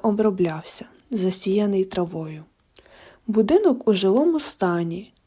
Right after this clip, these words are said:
з кирпічу, утеплений пінопластом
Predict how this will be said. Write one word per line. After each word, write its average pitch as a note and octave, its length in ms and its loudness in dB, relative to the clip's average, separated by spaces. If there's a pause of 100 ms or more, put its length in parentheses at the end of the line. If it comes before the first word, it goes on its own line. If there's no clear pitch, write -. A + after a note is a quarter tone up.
(280)
з - 140 -14
кирпічу, B3 720 -2 (720)
утеплений F#3 640 2
пінопластом F3+ 920 0